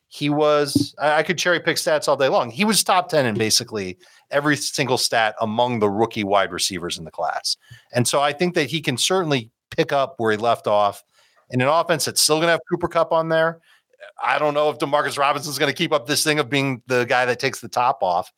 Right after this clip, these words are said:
but there's gonna be options there. And this offense hums really well with Stafford. So as long as Stafford's there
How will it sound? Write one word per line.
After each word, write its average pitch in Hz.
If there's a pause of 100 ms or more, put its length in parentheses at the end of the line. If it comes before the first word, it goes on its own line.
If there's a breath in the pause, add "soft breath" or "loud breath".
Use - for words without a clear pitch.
(400)
but - (160)
there's 208
gonna 220
be 190
options 175
there. 107
And 123
this 175
offense 156
hums 120
really 123
well 113
with 95
Stafford. - (320 soft breath)
So -
as 85
long 160
as 240
Stafford's 185
there 123